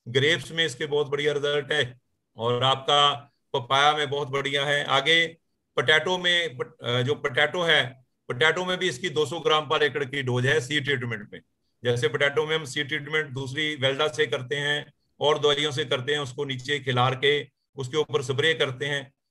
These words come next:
उसी में आप इसको दो सौ ग्राम per acre के हिसाब से आप इसका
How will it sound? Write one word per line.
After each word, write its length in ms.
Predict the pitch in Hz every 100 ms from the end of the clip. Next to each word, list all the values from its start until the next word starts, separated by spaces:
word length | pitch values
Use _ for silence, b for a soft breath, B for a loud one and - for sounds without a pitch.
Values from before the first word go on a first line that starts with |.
| _
उसी 220 | 147 135 185
में 140 | 185
आप 180 | 170 165
इसको 240 | 160 165
दो 140 | 147 147
सौ 180 | 156
ग्राम 300 | 143 139 139 127
per 100 | 135
acre 540 | 135 127 127 135 131
के 60 | 131
हिसाब 380 | 127 123 110 107
से 340 | - 175 202 _ _ -
आप 180 | 123
इसका 520 | 135 127 160 170 165